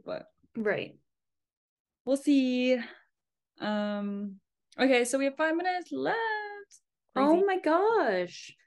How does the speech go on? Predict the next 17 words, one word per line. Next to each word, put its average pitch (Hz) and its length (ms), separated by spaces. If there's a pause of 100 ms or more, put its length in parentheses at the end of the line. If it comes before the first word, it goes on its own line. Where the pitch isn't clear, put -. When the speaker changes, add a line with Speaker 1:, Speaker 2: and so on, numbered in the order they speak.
(120)
Speaker 1:
It's - 100
Monday 220 300
morning. 165 600 (680)
Actually, 214 240
it's 190 120
Monday 165 220
afternoon. 165 560 (600)
Speaker 2:
Mm-hmm. 180 280
Speaker 1:
Um, 233 880 (220)
thanks - 260
for 262 100
tuning 277 320
in. 247 340
Sorry. 214 500
Speaker 2:
Thanks 233 440 (180)
for 269 180
listening, 220 520